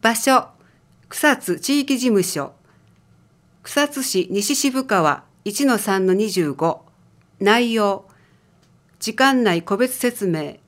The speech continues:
十時から十八時。問い合わせ、自衛隊滋賀地方協力本部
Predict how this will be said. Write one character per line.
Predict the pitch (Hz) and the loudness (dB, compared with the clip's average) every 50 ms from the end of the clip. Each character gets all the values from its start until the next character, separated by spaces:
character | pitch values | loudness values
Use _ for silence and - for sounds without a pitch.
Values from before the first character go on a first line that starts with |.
| _ _ - | _ _ -6
十 | - 262 277 277 262 | -2 0 0 2 2
時 | 208 202 | 0 0
か | - 175 165 | 0 0 0
ら | 160 156 | 0 -2
十 | - 208 233 | -2 -2 -2
八 | 214 202 214 208 - 208 | -2 -2 -4 -4 -6 -6
時。 | 190 - 139 - - _ _ _ _ _ _ _ _ _ _ _ _ _ _ _ _ _ _ _ _ _ _ | -6 -8 -10 -12 -14 _ _ _ _ _ _ _ _ _ _ _ _ _ _ _ _ _ _ _ _ _ _
問 | - 240 254 254 | -2 0 2 2
い | 254 | 2
合 | 247 233 | 2 2
わ | 233 233 220 | 0 -2 -4
せ、 | - - 214 202 - - - _ _ _ _ _ _ _ _ _ _ _ _ _ _ _ _ _ _ _ _ _ _ _ _ _ _ _ | -4 -4 -2 -2 -2 -4 -10 _ _ _ _ _ _ _ _ _ _ _ _ _ _ _ _ _ _ _ _ _ _ _ _ _ _ _
自 | - - 226 | -6 -2 2
衛 | 247 262 277 285 | 4 4 4 4
隊 | 277 - - 254 247 226 180 | 2 0 0 0 0 0 -2
滋 | - - 247 | -4 -2 0
賀 | 240 269 262 | 0 0 0
地 | 262 285 277 | 0 -2 0
方 | 254 254 254 254 247 | 0 2 2 2 0
協 | 254 - 254 262 | 2 2 4 4
力 | 269 269 262 262 254 | 4 2 2 0 -2
本 | 226 233 247 233 202 165 | 0 0 0 0 0 -2
部 | - 151 139 - | -4 -6 -10 -12